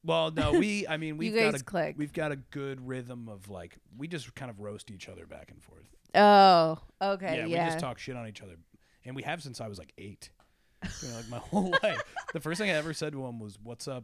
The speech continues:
Speaker 1: loser?"
Speaker 2: <laughs>
Speaker 1: And he
Speaker 2: Aw.
Speaker 1: goes, "That's Mister Loser to you." And then I was like, "Duh."
Speaker 2: <laughs> Yeah.
Speaker 1: And then it was, like, on from there.
Speaker 2: "What are you doing? Fucking my mom?"
Speaker 1: Yeah,
Speaker 2: Like, <laughs>
Speaker 1: yeah, yeah,
Speaker 2: yeah,
Speaker 1: yeah.
Speaker 2: yeah. That's
Speaker 1: Yeah.
Speaker 2: kinda cute.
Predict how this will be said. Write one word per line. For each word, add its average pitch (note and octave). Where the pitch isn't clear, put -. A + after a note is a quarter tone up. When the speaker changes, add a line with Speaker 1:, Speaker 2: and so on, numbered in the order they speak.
Speaker 1:
loser?" G#2+
Speaker 2:
<laughs> -
Speaker 1:
And C#3
he C#3+
Speaker 2:
Aw. D#3
Speaker 1:
goes, C#3+
"That's C3+
Mister C3
Loser G#2
to -
you." G2
And A#2+
then A#2+
I A#2+
was A#2
like, A#2+
"Duh." G#3+
Speaker 2:
<laughs> -
Yeah. D#4+
Speaker 1:
And A#3+
then D#3
it -
was, D3
like, C#3+
on C3
from G2+
there. G2+
Speaker 2:
"What G3+
are A3
you G#3
doing? G3
Fucking G3+
my F#3
mom?" G#3
Speaker 1:
Yeah, D3+
Speaker 2:
Like, A#3+
<laughs> -
Speaker 1:
yeah, D4
yeah, -
Speaker 2:
yeah, -
Speaker 1:
yeah. F4
Speaker 2:
yeah. G3
That's C#4
Speaker 1:
Yeah. -
Speaker 2:
kinda G4+
cute. F3